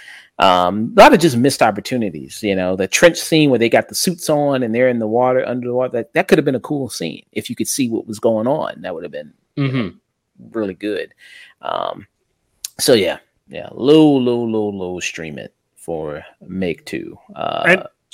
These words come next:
Speaker 3: to piggyback on what you guys said about, like, the whole jet ski, like, scene that w-, which is in the trailer, and I tweeted this out.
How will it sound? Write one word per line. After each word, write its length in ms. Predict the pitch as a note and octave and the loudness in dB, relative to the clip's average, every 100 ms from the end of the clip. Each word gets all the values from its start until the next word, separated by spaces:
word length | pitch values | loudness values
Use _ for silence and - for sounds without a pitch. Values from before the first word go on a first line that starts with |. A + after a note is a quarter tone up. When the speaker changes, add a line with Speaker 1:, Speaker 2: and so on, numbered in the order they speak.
| - | -8
Speaker 3:
to 80 | - | -4
piggyback 500 | F3 A3+ A#3 A3+ G3 | 0 0 2 4 4
on 140 | F3 D3 | 4 0
what 180 | C#3+ | -2
you 60 | D#3 | -2
guys 240 | C#3 B2+ | -2 -2
said 240 | - C3 B2+ | -4 -6 -6
about, 240 | A#2+ B2 | -6 -8
like, 220 | A#2+ A#2+ | -10 -12
the 80 | - | -14
whole 500 | A2+ B2+ A#2+ A#2+ A#2+ _ E3+ | -12 -8 -6 -6 -8 _ -10
jet 280 | C#3 B2 | -6 -6
ski, 440 | - - B2+ B2+ C3 | -6 -6 -4 -2 -2
like, 200 | C3 - | -4 -6
scene 520 | - C#3+ C#3 C#3 C#3+ | -4 0 0 0 -2
that 160 | C#3+ C#3+ | -4 -4
w-, 240 | D#3 G3+ | -2 0
which 240 | F#3 G3+ G3 | 2 2 2
is 140 | E3+ | -2
in 120 | F3 | -4
the 60 | D3+ | -6
trailer, 540 | - C#3+ D3 C3+ B2 B2 | -4 -2 0 -2 -6 -6
and 140 | C#3+ C#3+ | -2 -2
I 80 | |
tweeted 340 | C#3 G#3 E3+ C3 | -2 -2 -2 -2
this 160 | - | -6
out. 340 | C#3 C3+ A#2+ | -2 0 -2